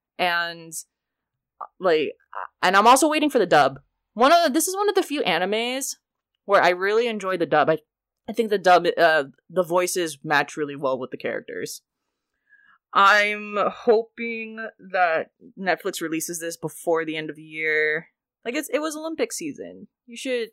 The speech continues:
like, this is, and this is a very popular show. So, Netflix has to release this or else I'm gonna go crazy. But, you know,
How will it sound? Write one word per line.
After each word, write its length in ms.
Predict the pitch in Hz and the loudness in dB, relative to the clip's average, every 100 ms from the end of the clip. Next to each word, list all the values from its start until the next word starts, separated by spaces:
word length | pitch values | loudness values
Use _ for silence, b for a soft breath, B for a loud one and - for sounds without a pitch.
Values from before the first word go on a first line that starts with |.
| _ | _
like, 260 | - 185 - | -2 -2 -2
this 180 | 214 220 | -10 -10
is, 100 | 220 | -8
and 220 | 202 202 | -8 -8
this 120 | 208 214 | -10 -12
is 120 | 202 | -12
a 40 | |
very 240 | 185 185 180 | -10 -8 -4
popular 460 | 170 156 156 143 | -2 -2 -4 -8
show. 400 | - - 73 - _ _ _ _ | -8 -8 -8 -12 _ _ _ _
So, 480 | _ - 185 180 160 _ _ _ _ _ _ 185 | _ 2 4 4 0 _ _ _ _ _ _ -6
Netflix 440 | 202 - 185 - - - | -6 -4 -8 -8 -10 -4
has 280 | 151 151 - | -4 -4 -10
to 100 | 160 | -10
release 340 | 147 143 139 | -10 -10 -8
this 340 | - 135 143 - | -4 -4 -4 -2
or 100 | 139 | -2
else 180 | 131 | -2
I'm 60 | 151 | -4
gonna 120 | 147 | -6
go 120 | 151 | -6
crazy. 680 | 151 - 139 135 135 135 135 _ _ _ _ _ _ _ _ _ _ _ _ | -8 -6 -6 -8 -14 -14 -18 _ _ _ _ _ _ _ _ _ _ _ _
But, 380 | - 147 139 - _ _ _ _ | 0 2 2 -2 _ _ _ _
you 120 | - | -6
know, 300 | 156 139 127 | 0 0 0